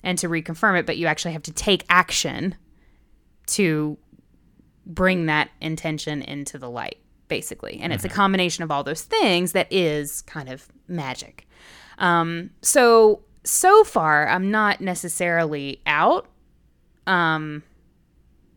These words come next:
Speaker 1: as far as this philosophy goes, 'cause I do, I do believe that physical reality is not necessarily static.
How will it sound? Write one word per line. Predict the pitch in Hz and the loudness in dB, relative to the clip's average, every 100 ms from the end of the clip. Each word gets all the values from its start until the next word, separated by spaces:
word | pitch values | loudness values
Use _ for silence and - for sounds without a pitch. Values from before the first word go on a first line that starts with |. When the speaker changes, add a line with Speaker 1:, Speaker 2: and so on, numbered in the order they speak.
| _ _ _ _ _ | _ _ _ _ _
Speaker 1:
as | 190 185 | -6 -2
far | 190 170 | 2 2
as | 165 151 | 2 -6
this | 156 | -8
philosophy | - 151 143 - 160 | -6 -4 -4 -6 -12
goes, | - - 165 | -12 -10 -8
'cause | - 208 | -4 0
I | 190 | 0
do, | 202 247 208 | 2 0 4
I | 190 | 4
do | 226 320 | 4 2
believe | 202 170 147 143 | 0 0 -2 -4
that | 151 | -6
physical | 165 151 165 | -6 -8 -8
reality | 151 147 147 160 | -6 -4 -4 -4
is | 190 | -4
not | 349 262 | -4 -2
necessarily | 233 185 170 139 135 131 | -2 -4 -6 -6 -6 -8
static. | - - 76 - | -10 -10 -10 -12